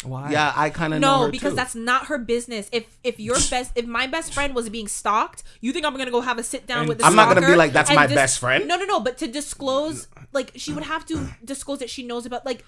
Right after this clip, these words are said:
Speaker 3: I,
Speaker 2: No,
Speaker 3: that,
Speaker 2: you don't have to disclose
Speaker 3: if
Speaker 2: anything.
Speaker 3: this girl really did stalk this girl, it's not good for the friend, and it's not safe to
Speaker 2: It's
Speaker 3: disclose that you
Speaker 2: not
Speaker 3: know
Speaker 2: good
Speaker 3: this
Speaker 2: right now
Speaker 3: information.
Speaker 2: anyways.
Speaker 1: Yeah, you,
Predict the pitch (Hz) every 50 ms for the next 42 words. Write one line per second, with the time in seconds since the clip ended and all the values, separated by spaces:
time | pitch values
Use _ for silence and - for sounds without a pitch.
0 | _ - - - 139 151 151 139 139 151 170 165 160 170 175 170 165 160 175 165
1 | 160 151 - - 170 170 - 160 170 427 415 - 208 294 359 359 339 240 247 277
2 | 285 269 269 214 - 254 269 247 - - - 247 240 240 - - 294 277 - -
3 | 311 302 294 - 269 - - 233 233 240 269 285 294 - 240 - 285 - - -
4 | 262 233 220 - - 247 226 208 208 220 226 214 - 233 247 240 247 - - -
5 | - 285 277 269 - - - 233 196 240 208 202 202 247 240 262 - 208 208 -
6 | 254 240 247 240 - - - - 101 104 107 - - 104 107 110 113 - - -
7 | 87 82 85 - 131 131 143 156 147 120 113 120 113 110